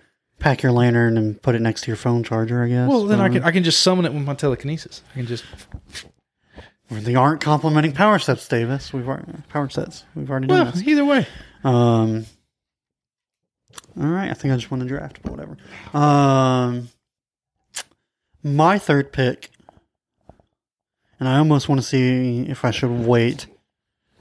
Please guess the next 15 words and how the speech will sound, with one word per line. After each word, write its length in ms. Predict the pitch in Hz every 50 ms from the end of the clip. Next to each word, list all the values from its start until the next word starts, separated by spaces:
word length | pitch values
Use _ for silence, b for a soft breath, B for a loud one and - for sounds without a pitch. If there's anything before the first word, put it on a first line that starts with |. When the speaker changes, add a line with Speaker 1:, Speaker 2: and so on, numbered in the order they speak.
| - -
Speaker 1:
because 960 | 135 - - 131 117 113 113 110 110 110 110 110 113 110 - - - - - - _ _ _ _ _ _ _ _ _ _ _ _ _ _ _ _ _ _ _ _ _ _ _ _ _ _ _ _ _ _ _ _ _ _ _ _ _ _ _ _ _ _ _ _ -
I 220 | - 123 120 113 113
was, 300 | 110 110 107 - - -
I 320 | - 107 104 104 104 104 104 107 117
actually 300 | 117 110 - - 123 113
don't 320 | 123 113 110 113 - -
know 160 | 127 120 113
what 120 | 113 117 113
I 40 | 113
would 200 | 117 110 135 -
pick 140 | - 117 -
as 100 | 123 110
a 40 | 110
fourth, 360 | - - 131 131 123 120 -
so 320 | - - 135 131 139 135